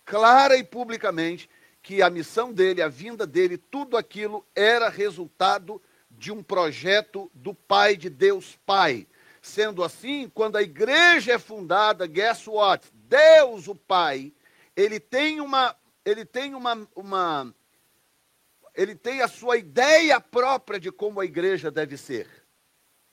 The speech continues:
Que são as operações. Ele tá dizendo, "Tem os dons que é do Espírito, tem os ministérios que é do Senhor,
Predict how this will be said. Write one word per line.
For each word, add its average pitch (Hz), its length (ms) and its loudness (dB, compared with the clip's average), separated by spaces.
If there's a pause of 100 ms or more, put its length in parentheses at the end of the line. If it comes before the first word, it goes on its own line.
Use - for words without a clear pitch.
(960)
Que 208 120 -12
são 185 220 -6
as 185 100 -4
operações. 240 880 -6
Ele 160 120 -8
tá 220 120 -8
dizendo, 190 460 -4 (360)
"Tem 202 180 0
os 208 180 -12
dons 311 400 4
que - 80 -4
é 269 60 4
do 254 100 -8
Espírito, 220 560 -10 (420)
tem 262 160 -2
os 220 140 -12
ministérios 269 920 4
que 269 80 -4
é 262 60 0
do 226 140 -8
Senhor, 214 580 -4